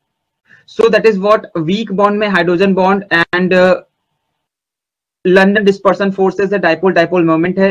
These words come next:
and hydrophobic interactions है। Hydrogen bond में ये जो phone का concept होता है कि एक fluorine, oxygen, nitrogen जो है ये zero hydrogen bond के form में जुड़े हुए हैं और ये dotted डॉ-, ये क्या होंगे? एक particular फॉ-, दूसरे higher,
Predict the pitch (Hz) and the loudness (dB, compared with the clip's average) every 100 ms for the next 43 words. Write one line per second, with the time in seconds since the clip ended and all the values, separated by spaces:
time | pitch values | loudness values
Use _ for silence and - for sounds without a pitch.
0 | - 170 165 156 156 170 165 165 165 160 | 0 -4 -2 -2 -2 -4 0 0 0 -4
1 | 151 131 - 135 131 104 - - _ 156 | -2 -4 -4 -8 -6 -8 -10 -20 _ 0
2 | 180 202 240 214 208 214 226 214 196 214 | 2 4 4 4 2 2 -2 -2 0 0
3 | - - 180 202 202 202 196 196 208 208 | 0 -2 2 2 2 0 0 0 0 0
4 | 202 220 226 _ _ 202 196 202 - 180 | 0 0 -2 _ _ 0 2 0 0 -2
5 | 180 202 190 190 185 196 175 170 175 170 | 0 0 0 -2 0 2 2 0 0 0
6 | 196 190 185 190 175 175 170 175 165 156 | 2 2 2 2 2 2 2 0 -2 0
7 | 156 165 185 165 165 170 180 165 170 175 | 0 0 0 0 -2 -2 -4 -2 -2 0
8 | 151 151 180 175 180 190 - 160 165 151 | 0 0 0 0 0 -2 -2 -2 -2 0
9 | 175 180 156 147 147 165 151 147 156 156 | 0 2 0 -4 -4 -6 -4 -4 -6 -2
10 | 175 185 185 190 220 - _ - 165 - | -2 0 0 0 -2 -8 _ -2 -2 2
11 | 170 185 196 196 190 - 175 170 - - | 0 0 2 0 0 -2 0 0 -4 -16
12 | 147 180 180 214 208 180 170 190 | -6 -6 -2 0 0 2 2 2